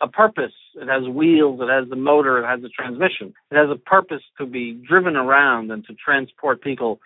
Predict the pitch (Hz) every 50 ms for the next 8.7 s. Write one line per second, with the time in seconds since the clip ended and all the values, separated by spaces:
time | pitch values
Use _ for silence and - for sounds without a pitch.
0 | - - 185 185 175 180 165 156 151 - 170 180 190 180 - 160 147 139 127 -
1 | - 143 127 131 123 120 - - 214 202 - - 101 92 _ _ _ _ _ _
2 | _ _ _ - 160 - 180 165 151 147 139 143 - 156 156 165 175 170 147 143
3 | 135 123 - - _ - - 160 156 - 139 123 - _ - 127 120 - - -
4 | 139 131 123 123 127 135 139 131 117 123 117 113 107 - - 165 165 143 107 95
5 | - _ _ - 147 - - 175 185 170 - 151 139 139 131 - - 131 123 131
6 | - - - 202 196 - 147 127 - _ - - 147 143 147 156 156 - - -
7 | 185 180 180 185 156 139 _ _ - 170 170 160 151 147 147 _ - - 147 147
8 | 143 139 135 131 131 127 131 170 196 208 156 101 82 -